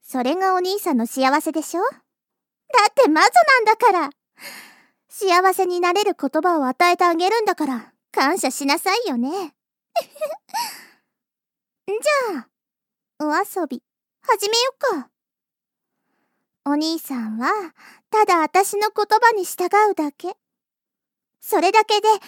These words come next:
マゾのお兄さんはとっても気持ちよくなれる。マゾって単純よね。単純で滑稽で情けなくて惨め。そんなマゾなお兄さんの姿を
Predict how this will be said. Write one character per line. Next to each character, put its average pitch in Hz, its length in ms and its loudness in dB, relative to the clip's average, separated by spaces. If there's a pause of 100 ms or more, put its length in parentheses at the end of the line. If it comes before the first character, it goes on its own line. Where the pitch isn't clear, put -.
(160)
マ 494 160 6
ゾ 466 120 4
の 330 140 2
お - 20 0
兄 359 220 0
さ 381 160 -6
ん 269 120 -2
は 247 140 -6
と - 60 -20
っ - 40 -20 (600)
て 605 180 2
も 605 160 -2
気 571 120 -6
持 554 180 0
ち 523 120 -2
よ 554 120 2
く 494 120 2
な 262 140 -2
れ 240 120 -4
る。 269 180 -10 (960)
マ 320 240 -4
ゾ 311 160 -2
っ 262 60 -6
て 247 200 -6
単 294 380 -2
純 381 260 -2
よ 427 140 -4
ね。 370 400 -8 (1120)
単 294 340 -2
純 302 280 -4
で 302 200 -4
滑 285 240 -4 (140)
稽 330 220 -6
で 302 120 -6
情 262 380 -2
け 320 160 -6
な 320 140 -6
く - 120 -18
て - 140 -12
惨 254 240 -2 (180)
め。 254 160 -6 (680)
そ 294 280 -2
ん 381 120 -2
な 403 120 0
マ 370 200 0
ゾ 392 120 0
な 269 200 0
お 277 80 0
兄 349 220 -2
さ 349 140 -6
ん 262 60 -2
の 247 80 -2
姿 349 640 -6
を 349 40 -6